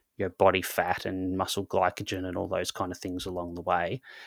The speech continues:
And your body's actually producing a little bit of water, either being released from glycogen as, as it gets used up, but also the actual process of turning carbohydrate and fat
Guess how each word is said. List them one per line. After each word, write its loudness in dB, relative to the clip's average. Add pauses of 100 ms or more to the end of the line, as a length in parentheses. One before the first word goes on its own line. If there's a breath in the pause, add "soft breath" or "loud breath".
(160 loud breath)
And 4
your 2
body's 8
actually 0
producing 2
a 2
little 0
bit 0
of -4
water, 2 (880)
either 6
being 2
released 2
from -6
glycogen 2
as, 0
as 0
it -2
gets -4
used -2
up, 2 (420 loud breath)
but 6
also 4
the 4
actual 2
process 2
of -12
turning 4
carbohydrate 4
and -6
fat 4